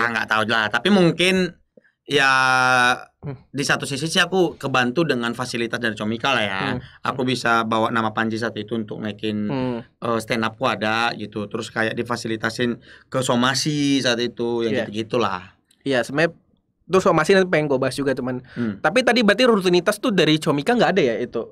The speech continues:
Speaker 1: eh, jelas.
Speaker 2: Awal-awal sih nggak ada.
Speaker 1: Awal nggak ada.
Speaker 2: Setelah ber-, jalan berapa bulan gitu akhirnya ditunjukin, ini yang harus kau lakukan ke-, ketika jadi talent gitu.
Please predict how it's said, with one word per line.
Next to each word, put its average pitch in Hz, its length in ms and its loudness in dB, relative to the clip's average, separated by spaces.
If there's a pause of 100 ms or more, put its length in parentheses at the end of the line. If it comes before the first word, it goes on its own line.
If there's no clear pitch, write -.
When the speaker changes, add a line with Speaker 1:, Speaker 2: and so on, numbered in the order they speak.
Speaker 1:
eh, 107 320 -4 (260)
jelas. 135 380 -12
Speaker 2:
Awal-awal 131 320 2
sih 180 160 2
nggak 139 140 2
ada. 123 100 2
Speaker 1:
Awal 104 80 0
nggak 120 180 -2
ada. 120 140 -4
Speaker 2:
Setelah 120 320 2 (160)
ber-, 120 320 -2
jalan 120 400 0
berapa 117 260 0
bulan 117 300 0
gitu 147 160 0
akhirnya 135 340 0
ditunjukin, 123 760 -2
ini 151 140 -2
yang 135 120 2
harus 123 140 -2
kau - 80 -8
lakukan 113 400 -2
ke-, - 260 -8
ketika - 280 -8
jadi 117 180 0
talent 107 400 -2
gitu. 95 640 -8